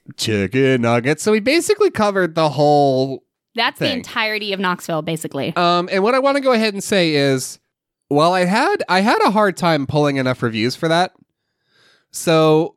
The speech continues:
Speaker 1: 'cause I was gonna make it a recurring topic. I'm not gonna, 'cause it was difficult. But I will, I will, if you can share with me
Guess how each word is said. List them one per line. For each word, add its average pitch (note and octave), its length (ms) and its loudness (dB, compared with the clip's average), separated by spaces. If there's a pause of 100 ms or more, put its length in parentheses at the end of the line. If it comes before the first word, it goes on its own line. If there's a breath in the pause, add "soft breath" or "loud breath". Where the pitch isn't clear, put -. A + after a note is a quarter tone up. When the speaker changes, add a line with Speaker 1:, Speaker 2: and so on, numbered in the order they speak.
Speaker 1:
'cause E3+ 140 -2
I F3 60 2
was A3 200 0
gonna F3 160 -2
make D3 180 -2
it C3+ 60 -6
a B2+ 40 0
recurring A2+ 420 -2
topic. A2+ 520 -4 (160)
I'm B2 120 -2
not B2+ 200 -4
gonna, G#2+ 400 -4
'cause A2+ 140 -4
it A#2+ 60 0
was G#2+ 140 -2
difficult. B2+ 460 -4 (300 loud breath)
But D#3+ 180 0
I D3 80 2
will, F#3 460 0 (520)
I C#3+ 100 0
will, E3+ 420 0 (400)
if D#3+ 260 0
you F#3+ 180 0
can F#3 220 -6
share G#3+ 300 2
with E3 160 0
me F#3+ 480 0